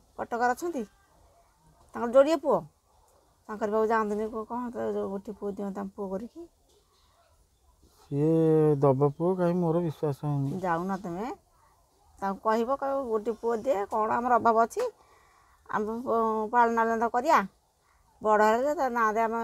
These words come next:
Speaker 1: ସବୁ ବିଲ ବାଡ଼ି ସବୁ କରିଦେବା ଆଉ। ତମେ ସେ
Speaker 2: ହଁ,
Speaker 1: କଥା
Speaker 2: ହଁ।
Speaker 1: କହିବ।
Speaker 2: ହଁ, ହଉ, ତମେ ଯଦି କହୁଛ,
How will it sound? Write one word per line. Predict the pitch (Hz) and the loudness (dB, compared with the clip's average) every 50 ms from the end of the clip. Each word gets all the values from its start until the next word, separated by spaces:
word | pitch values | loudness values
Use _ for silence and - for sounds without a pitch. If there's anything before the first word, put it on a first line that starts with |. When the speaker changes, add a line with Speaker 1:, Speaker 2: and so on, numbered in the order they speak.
| 233 233 | -4 -6
Speaker 1:
ସବୁ | 262 247 233 269 220 214 | -6 -8 -8 -8 -8 -6
ବିଲ | 220 220 226 220 220 | -6 -4 -2 -2 0
ବାଡ଼ି | 220 220 226 | 0 0 0
ସବୁ | 262 226 214 | -2 -4 -4
କରିଦେବା | - 226 214 208 240 262 320 392 | -4 -6 -6 -4 -2 -2 -2 -2
ଆଉ। | 381 370 349 339 285 285 277 269 247 _ _ _ _ _ _ _ _ _ _ _ _ _ _ _ _ _ _ _ _ _ _ _ _ _ - | -4 -4 -4 -4 -4 -4 -6 -8 -12 _ _ _ _ _ _ _ _ _ _ _ _ _ _ _ _ _ _ _ _ _ _ _ _ _ -4
ତମେ | - 156 | -2 0
ସେ | 151 147 | 2 4
Speaker 2:
ହଁ, | 147 | 6
Speaker 1:
କଥା | 151 147 147 | 6 6 6
Speaker 2:
ହଁ। | 143 | 6
Speaker 1:
କହିବ। | - 285 - 339 359 370 330 - _ _ _ _ _ _ _ _ _ _ _ _ _ _ - - _ _ _ - - - - - | 4 4 4 4 0 -2 -6 -8 _ _ _ _ _ _ _ _ _ _ _ _ _ _ -20 -20 _ _ _ -20 -20 -10 -2 2
Speaker 2:
ହଁ, | 170 156 | 2 4
ହଉ, | 151 160 165 185 185 | 8 8 8 8 8
ତମେ | - 175 165 170 180 | 8 6 6 8 8
ଯଦି | 175 170 175 180 | 6 8 6 6
କହୁଛ, | - 180 156 151 170 160 | 8 8 8 8 6 4